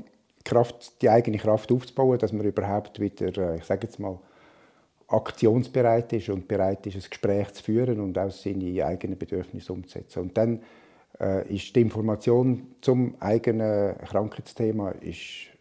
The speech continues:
essenziell. Und, äh, die sollte man möglichst breit suchen, ganz klar nicht nur aus einem Ecke, sondern möglichst breit.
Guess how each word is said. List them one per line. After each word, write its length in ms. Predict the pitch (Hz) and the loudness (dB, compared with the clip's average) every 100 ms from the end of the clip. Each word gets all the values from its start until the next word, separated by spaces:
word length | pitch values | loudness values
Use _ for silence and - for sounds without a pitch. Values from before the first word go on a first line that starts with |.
| _ _ _ | _ _ _
essenziell. 640 | - 104 110 95 104 113 127 - _ _ _ - _ _ | 0 0 0 0 0 0 -4 -10 _ _ _ -20 _ _
Und, 340 | - 104 98 104 | -2 0 2 2
äh, 180 | 101 98 - | 2 2 -6
die 200 | 117 117 | -2 0
sollte 160 | 113 110 | 0 0
man 100 | 107 | 4
möglichst 380 | 120 120 107 - | 4 2 -6 -2
breit 300 | 90 117 - | 0 0 0
suchen, 380 | 139 135 147 135 | -2 0 -2 0
ganz 240 | 107 110 | 0 0
klar 200 | - 110 | 0 2
nicht 200 | 110 - | 2 0
nur 160 | 110 107 | -2 -2
aus 120 | 101 | 0
einem 240 | 87 95 | 0 0
Ecke, 300 | 98 - - | -2 -2 -6
sondern 340 | - 107 101 95 | -4 -4 -2 0
möglichst 460 | 101 101 92 - | 0 0 -6 -8
breit. 480 | - 87 113 - - | -2 -2 -2 -6 -16